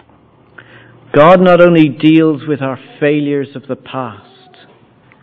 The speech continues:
but he gives us a new heart to live for the future. Hearts that are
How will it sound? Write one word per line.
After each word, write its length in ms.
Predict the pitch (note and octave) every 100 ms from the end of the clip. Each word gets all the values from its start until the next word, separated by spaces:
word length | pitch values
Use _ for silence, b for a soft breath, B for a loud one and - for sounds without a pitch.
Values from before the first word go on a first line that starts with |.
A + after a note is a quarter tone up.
| b b b _ -
but 120 | B2+
he 100 | B2+
gives 320 | C#3 C#3 A2+
us 180 | B2 -
a 80 | B2+
new 280 | B2+ B2+ A#2
heart 540 | - B2+ B2 C3+ - - _
to 120 | A#2+
live 360 | A#2 A#2+ A#2 - - b b b _
for 120 | - A2
the 100 | G#2+
future. 680 | - A#2+ B2 A#2+ A#2 G#2+ - _ _ _ _ _ B B B
Hearts 540 | - E3 F#3+ A3 - - -
that 180 | F#3 F3
are 140 | E3+